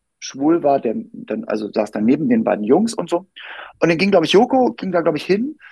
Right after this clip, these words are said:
und sagte halt zu dem, der den küssen musste in dem Film, "Na, wie war's denn?" und so. Und ich wurde schon wieder müde und dachte, "Ja Gott, wie ist halt, war ein Kuss" und so. Und dann hat er aber so in seiner norddeutschen Art gesagt, "Ja, das war schön."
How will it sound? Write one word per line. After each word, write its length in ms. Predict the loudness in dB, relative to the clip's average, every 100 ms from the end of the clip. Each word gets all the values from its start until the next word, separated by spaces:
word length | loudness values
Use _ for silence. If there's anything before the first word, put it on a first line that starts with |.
| _ _
und 160 | -2
sagte 260 | 2 2 2
halt 120 | -2
zu 80 | -2
dem, 220 | -2 0
der 100 | -4
den 160 | -6 -8
küssen 320 | -10 -10 -8
musste 320 | -10 -10 -14 -14 -12
in 160 | -8
dem 100 | -6
Film, 140 | 0 2
"Na, 120 | 4
wie 120 | 4
war's 380 | 2 2 -2 0
denn?" 260 | 0 0 -2
und 140 | -2
so. 60 | -2
Und 80 | 0
ich 100 | 0
wurde 140 | -2
schon 160 | -4 -6
wieder 180 | -6 -6
müde 500 | -6 -4 -2 -2 -6
und 140 | _
dachte, 320 | -10 -6 -6 -6
"Ja 120 | -8
Gott, 200 | -8 -8 _
wie 140 | -2
ist 280 | -2 -8 -4
halt, 180 | -2 -2
war 160 | -4 -4
ein 60 | -4
Kuss" 260 | -2 -2
und 140 | -2 0
so. 140 | 0 -2 -14 -20 _ _ _ -4
Und 120 | 2 4
dann 140 | 4
hat 140 | 4 4
er 120 | 2
aber 160 | 2 0
so 360 | 2 2 0 -4
in 160 | -2
seiner 260 | 0 0 0
norddeutschen 640 | 0 0 0 -4 -6 -4
Art 100 | -4
gesagt, 140 | -4 -6 -4
"Ja, 100 | -6
das 220 | -8 -20 _
war 160 | -6 -6
schön." 480 | -8 -8 -8 -10